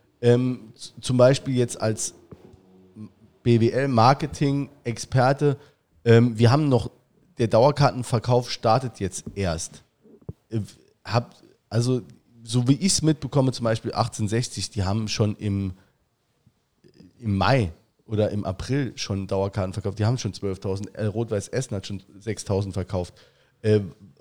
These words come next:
kriegt ihr das mit oder wie, wie weit beeinflusst ihr das, den Verkauf oder die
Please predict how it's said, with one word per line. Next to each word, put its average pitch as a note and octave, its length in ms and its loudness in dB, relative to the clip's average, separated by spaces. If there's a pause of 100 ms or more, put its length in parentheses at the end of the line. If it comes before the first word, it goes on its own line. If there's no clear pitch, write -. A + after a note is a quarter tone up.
(800)
kriegt C#3 260 -4
ihr C#3 60 -2
das G#2+ 240 0
mit G#2+ 320 2
oder A2+ 260 4
wie, G#2 200 -10 (320)
wie B2 140 0
weit A#2+ 140 4
beeinflusst C#3+ 580 0
ihr C3+ 80 -4
das, B2 200 0
den A2 140 0
Verkauf A#2+ 520 2
oder G#2+ 160 0
die G#2 220 0